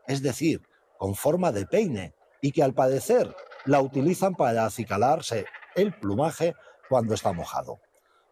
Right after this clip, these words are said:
Un plumaje que, como bien sabéis, es de impermeabilidad limitada,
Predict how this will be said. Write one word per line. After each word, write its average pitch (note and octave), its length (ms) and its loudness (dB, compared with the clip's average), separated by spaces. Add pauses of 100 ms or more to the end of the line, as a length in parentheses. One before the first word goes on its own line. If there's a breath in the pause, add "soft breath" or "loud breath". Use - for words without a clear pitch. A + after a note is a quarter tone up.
(220)
Un D#3+ 140 2
plumaje F#3+ 500 2 (180)
que, D3+ 120 2
como C3 240 2
bien D3 160 0
sabéis, D#3+ 520 2 (160)
es D#3 160 0
de F3+ 60 2
impermeabilidad C3+ 880 2
limitada, C#3+ 640 0